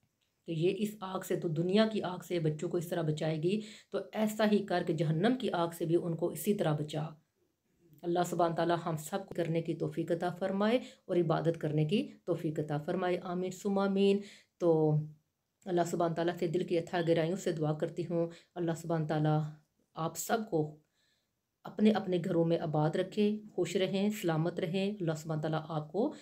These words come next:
सेहत वाली, तंदुरुस्ती वाली ज़िंदगी अता फरमाए। आमीन सुम्मा आमीन। तो इजाज़त चाहने से पहले मुख्तसर सी बात, अगर किसी को खांसी हो, खांसी ख़त्म ना हो रही हो,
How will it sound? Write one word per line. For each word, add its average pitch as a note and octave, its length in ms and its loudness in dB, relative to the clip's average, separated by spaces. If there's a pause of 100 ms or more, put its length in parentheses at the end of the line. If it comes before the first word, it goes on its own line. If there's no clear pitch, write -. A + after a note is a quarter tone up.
(160)
सेहत - 320 0
वाली, D#3 200 4
तंदुरुस्ती E3 420 0
वाली D#3 200 4
ज़िंदगी D#3 260 2
अता D3+ 280 0
फरमाए। F#3+ 440 2 (300)
आमीन E3+ 460 4
सुम्मा G#3 320 2
आमीन। G3 340 2 (380)
तो E3+ 360 8
इजाज़त F#3+ 340 0
चाहने F#3 260 2
से F3+ 120 -4
पहले E3 380 0 (120)
मुख्तसर F3+ 440 -4
सी F#3 180 -4
बात, D3 360 -2 (400)
अगर A3 360 4
किसी G#3 340 -4
को D3+ 460 0 (540)
खांसी G#3 680 2 (440)
हो, D3 320 0
खांसी F3+ 320 0
ख़त्म G#3 300 2
ना F#3 120 4
हो E3 200 0
रही D#3+ 180 2
हो, D#3 360 2